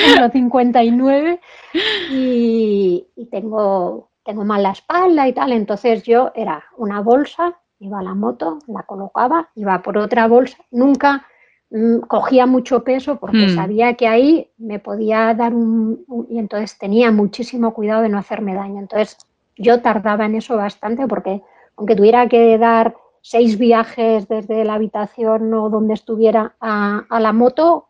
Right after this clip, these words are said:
Speaker 1: daba seis viajes, no me importaba. Eh, pero sí, eh, como una hora y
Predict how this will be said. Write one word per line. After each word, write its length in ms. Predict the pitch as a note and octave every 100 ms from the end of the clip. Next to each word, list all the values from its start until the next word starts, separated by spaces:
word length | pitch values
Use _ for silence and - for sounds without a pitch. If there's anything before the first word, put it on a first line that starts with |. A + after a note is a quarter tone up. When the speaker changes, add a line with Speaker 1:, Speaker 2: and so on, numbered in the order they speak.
| _
Speaker 1:
daba 240 | A3 G3+
seis 240 | G#3 G3 F#3
viajes, 560 | E3+ E3 - - -
no 160 | A3 G#3
me 80 | G3+
importaba. 520 | G3+ G#3 - G#3+ G3+ _ _ - _ _ _ _ _ _ _ _ _
Eh, 260 | C#4+ C4+ B3
pero 240 | B3+ B3 A#3+
sí, 300 | C#4 C#4+ -
eh, 140 | C4+ - -
como 240 | - A#3 C#4
una 340 | F4 F4 D4
hora 340 | C4+ B3+ A#3+ A3+
y 540 | A3+ A3 A3 G#3+ G#3+